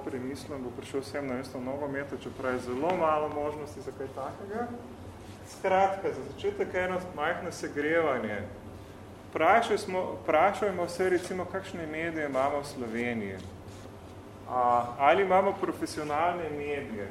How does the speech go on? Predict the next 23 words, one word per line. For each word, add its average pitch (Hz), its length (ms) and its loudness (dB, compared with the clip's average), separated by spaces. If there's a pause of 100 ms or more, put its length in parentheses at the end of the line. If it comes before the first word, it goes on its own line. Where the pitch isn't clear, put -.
Tukaj 226 260 -2
je 190 80 -2
nekaj 208 260 -2
evidence, 170 920 -2 (520)
stare 175 340 2 (140)
zgolj 170 240 0
nekaj 165 340 -2
dni. 143 380 -6 (1300)
Stare 185 580 4
zgolj 190 360 2
nekaj 175 360 0 (120)
dni. 170 220 4 (1000)
A, 151 560 10 (540)
tri 226 280 6
ali 175 180 10
štiri 196 280 0
dni 196 120 2
nazaj 175 480 10
smo 185 220 -2
lahko 175 420 6
na 170 120 4
drugi 175 300 0
strani 170 520 6